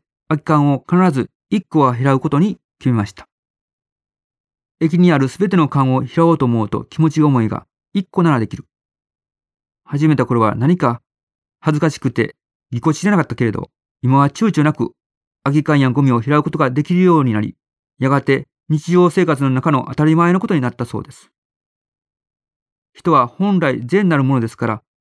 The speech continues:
何が良いことか、何が悪いことかを知っているのですが、良いと思ったことを実行している人はそれほど多くありません。つい躊躇してしまうからですが、登山でも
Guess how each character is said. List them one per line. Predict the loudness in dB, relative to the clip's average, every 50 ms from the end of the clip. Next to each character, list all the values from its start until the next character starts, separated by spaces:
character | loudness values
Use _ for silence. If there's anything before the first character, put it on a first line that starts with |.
| _ _ _ _ _ -4
何 | -2 0 2 2
が | 2 2 2
良 | 2 0
い |
こ | 0 -2
と | -4 -2
か、 | -2 -2 -2 -4 -10 _ _ _ _ _ -2
何 | 0 0 2 2
が | 2 2 2
悪 | 4 2 2
い | 2
こ | 0 -2
と | -4 -4
か | -2 -2 -2 -2
を | -2 -4 _ _ _ _
知 | -20 -20
っ | -20 _ _
て | 0 0
い | 0
る | 2 0
の | -2
で | -2 -4
す | -10 -14
が、 | -14 -14 -14 _ _ _ _ _ _ _ _ _ 0
良 | 0 0
い | 2 2
と | 2 2
思 | 2 2 0
っ | -2 -2
た | -6 -4
こ | -4 -4
と | -2 -2 -2
を | -2 -2
実 | -4 -8 -8 _
行 | -2 0 0 0
し | 0 0
て | -2
い | -2
る | -2
人 | -2 -4
は | -4 -4 -6
そ | -4 -2 0
れ | 0
ほ | 2 2
ど | 2
多 | 0 2 0 -2 -2
く | -2 -2
あ | -2
り | -2 -2
ま | -4 -6
せ | -10 -14
ん。 | -16 _ _ _ _ _ _ _ _ _ _ _ _ _ _ _ _ _ _ _
つ | -4 0 0
い | 0 0 -4 _ _ -4
躊 | -2 0 0 0
躇 | 0 -2 -4 -4 -4
し | -6 -2
て | -2 -2
し | 0 2 2
ま | 2 2
う | 2
か | 0 -2
ら | -2
で | -2
す | -2 -2 -2
が、 | -2 -2 -4 -6 _ _ _ _ _ _ _ _ _ _ _ _ -6
登 | -2 0 2
山 | 2 2 2 2
で | 2 2
も | 2 0 0 -4